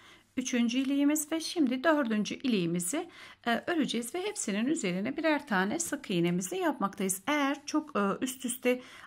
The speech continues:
altta trabzan yapmışsanız hemen bir tane atlayıp diğerinin üzerine batabilirsiniz. Herhangi bir şekilde belli olmaz. Yani böyle, e,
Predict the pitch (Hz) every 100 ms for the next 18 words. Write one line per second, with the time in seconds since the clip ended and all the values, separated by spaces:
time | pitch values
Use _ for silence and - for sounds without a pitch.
0 | - 240 254 262 254 254 247 226 233 247
1 | 240 233 214 220 - 392 - 269 262 302
2 | - - - - 359 381 415 427 - 233
3 | 226 - 262 220 254 302 359 320 247 233
4 | 233 214 165 220 311 370 302 226 175 175
5 | 226 247 302 302 370 320 190 202 - 180
6 | 220 185 226 311 330 220 220 220 175 285
7 | 359 - - - 403 381 330 320 - -
8 | 214 - 247 240 -